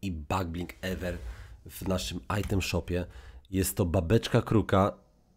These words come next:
jeszcze do tego jest kill off i do babeczki kruka jest jeszcze spadanie. Sztos.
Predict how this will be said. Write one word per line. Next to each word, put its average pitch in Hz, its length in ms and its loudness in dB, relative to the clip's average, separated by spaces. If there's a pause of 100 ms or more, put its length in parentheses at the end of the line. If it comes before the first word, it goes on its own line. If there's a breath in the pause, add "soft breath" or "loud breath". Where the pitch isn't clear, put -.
(300)
jeszcze 98 300 0
do 90 80 2
tego 104 160 2
jest 95 180 4
kill 101 220 6
off 90 280 6 (600 soft breath)
i 98 280 2
do 92 160 2
babeczki 101 360 4
kruka 101 200 0
jest 95 140 4
jeszcze 92 220 0
spadanie. 101 600 6 (180)
Sztos. - 560 2